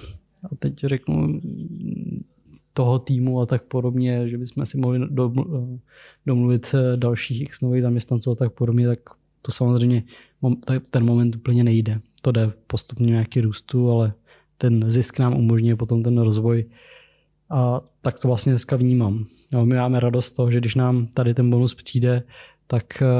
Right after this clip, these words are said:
krom toho, že to je benefit i pro nás, pro,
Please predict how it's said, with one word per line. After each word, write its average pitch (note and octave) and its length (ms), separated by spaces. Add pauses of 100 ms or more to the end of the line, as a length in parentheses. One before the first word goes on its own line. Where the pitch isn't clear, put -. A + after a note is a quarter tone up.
(280)
krom A#2+ 280
toho, B2+ 140
že A#2 100
to C3 120
je B2+ 100
benefit B2 480
i B2+ 300
pro B2+ 240
nás, B2+ 280
pro, B2+ 160